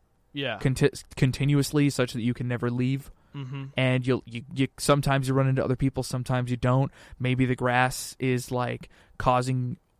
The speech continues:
Speaker 2: it's, like, causing other people to come into it. And if you watch the movie, which I don't wanna spoil 'cause I don't know
Speaker 1: That's fine.
Speaker 2: where
Speaker 1: Yeah.
Speaker 2: everyone's at, there is a bigger,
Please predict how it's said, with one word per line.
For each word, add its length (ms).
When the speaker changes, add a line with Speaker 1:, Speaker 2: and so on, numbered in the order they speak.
Speaker 2:
it's, 200
like, 280
causing 360
other 180
people 240
to 60
come 240
into 240
it. 140
And 120
if 60
you 80
watch 160
the 80
movie, 380
which 200
I 40
don't 120
wanna 140
spoil 320
'cause 120
I 60
don't 140
know 200
Speaker 1:
That's 160
fine. 320
Speaker 2:
where 140
Speaker 1:
Yeah. 40
Speaker 2:
everyone's 300
at, 240
there 200
is 160
a 120
bigger, 560